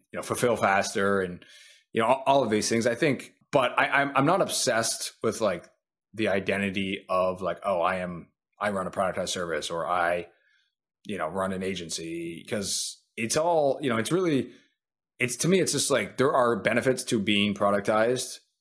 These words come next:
There are also benefits to being less productized. Certain customers, to win certain customers, you might have to be less productized, like, to win those enterprise deals we were talking about. Like,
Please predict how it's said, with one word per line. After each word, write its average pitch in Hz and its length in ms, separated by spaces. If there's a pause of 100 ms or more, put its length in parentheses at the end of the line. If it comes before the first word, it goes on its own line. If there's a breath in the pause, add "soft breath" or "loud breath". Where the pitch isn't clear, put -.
(180)
There 107 180
are 101 160
also 107 220
benefits 101 600
to 95 440 (140)
being 98 220
less 90 160
productized. 117 640 (580 soft breath)
Certain 135 400
customers, 120 680
to 107 120
win 107 160
certain 107 200
customers, 107 400
you 104 80
might 101 160
have 98 180
to 92 60
be 98 160
less 107 220
productized, 123 580
like, - 160 (240)
to 110 80
win 98 360
those 95 220
enterprise 98 400
deals 95 300
we 104 80
were 101 80
talking 107 220
about. 131 200
Like, 98 200